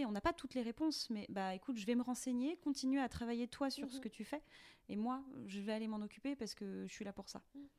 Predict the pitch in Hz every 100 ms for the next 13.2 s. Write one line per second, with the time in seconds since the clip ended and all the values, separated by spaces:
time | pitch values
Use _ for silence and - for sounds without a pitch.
0 | _ - - - - 208 220 220 220 233
1 | 285 - 240 233 277 247 190 226 233 233
2 | 233 226 226 254 302 - - - - 196
3 | 190 190 196 185 190 185 190 190 185 190
4 | 180 _ _ - 254 240 240 226 220 -
5 | 262 285 311 285 220 214 - 269 233 226
6 | 254 247 220 214 - 226 214 214 262 247
7 | 220 240 - 285 311 247 247 226 208 254
8 | 254 233 - 214 226 233 - 226 220 220
9 | - 262 294 254 - 202 - 226 220 190
10 | - - - - - 190 185 294 - 202
11 | 220 233 214 196 202 285 - 202 202 -
12 | 196 - 254 214 196 185 - 196 262 -
13 | 247